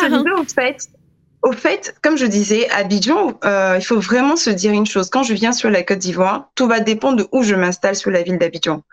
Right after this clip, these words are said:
Speaker 1: Si je décide de m'installer, euh, à Cocody, dans un quartier chic,
Speaker 2: Oui.
Speaker 1: c'est vraiment minimum cent euros. Si je veux aller en zone quatre, c'est mille cinq cents minimum le mètre carré.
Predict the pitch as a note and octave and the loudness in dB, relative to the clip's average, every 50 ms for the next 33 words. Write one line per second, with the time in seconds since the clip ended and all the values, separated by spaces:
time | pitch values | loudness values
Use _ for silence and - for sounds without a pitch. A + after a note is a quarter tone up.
0 | - - - _ _ _ _ - - G#3+ G#3 G3+ G#3 G#3 G#3 A#3 A#3+ C#4 C4+ A#3+ | -20 -20 -20 _ _ _ _ -2 0 0 2 2 2 2 2 2 2 2 2 4
1 | A3 G#3 G3+ G#3 - - G#3 G3+ G#3+ A3 A3 G#3+ G#3 - _ - E3+ E3+ E3 - | 4 2 2 0 0 0 0 2 2 4 2 2 0 -2 _ -2 0 0 2 0
2 | - F#3+ G3+ - C4 G#3+ - B3 A#3+ G#3+ - A#3 A3+ G3+ F#3 F3 - F#3 F#3 - | -2 -2 0 0 -2 0 0 0 0 2 2 0 2 2 0 0 0 0 0 0
3 | F#3+ - - - - A3 G#3+ G3+ - - - - C#4+ G4+ - - G3+ - - - | -2 -4 -2 -2 0 0 2 2 0 0 0 0 0 0 0 -2 -2 -2 -2 -8
4 | _ _ - G3 G3 F#3+ F#3+ F3+ - - - - G3 F3+ F#3 G3+ F#3+ G#3 A3+ A#3 | _ _ -4 0 0 0 0 -2 -4 -4 0 0 2 2 4 2 2 4 4 4
5 | A#3+ A3 G#3 F#3+ F#3+ G3 G3 G#3+ G#3+ - - - C4+ C4 - - G#3 F#3 F3 E3 | 2 2 2 2 2 2 2 2 0 -2 0 0 0 0 2 0 -2 0 0 -2
6 | - - _ _ _ - - _ - - - G#3+ G3 F#3 G3+ A3 G#3+ G#3 G#3 G#3 | -4 -6 _ _ _ -20 -20 _ -6 -2 0 0 2 2 2 2 2 4 2 2
7 | G3+ F#3+ F#3 F3+ - G#3+ A3+ A#3+ A3+ - C4 B3+ - - - - - - A3 G3 | 2 2 2 2 2 2 0 0 0 0 0 0 0 -4 -8 -12 -2 0 2 2
8 | G3+ G#3+ B3 C#4+ D4+ - - - F3+ F3+ - - - A#3 A3+ A3+ - - G3+ G#3+ | 2 2 2 2 0 0 0 -2 -2 -2 -2 -2 -2 -2 -2 -2 -2 0 2 2
9 | G#3+ G#3 G3+ G3+ G#3 G#3+ A3 A#3 A3+ G3+ F#3 F#3+ G3 G3+ - - G#3 F#3 - E3 | 2 4 2 2 2 2 2 2 2 2 2 2 0 0 0 -2 -4 -2 -2 -6
10 | C#3 | -8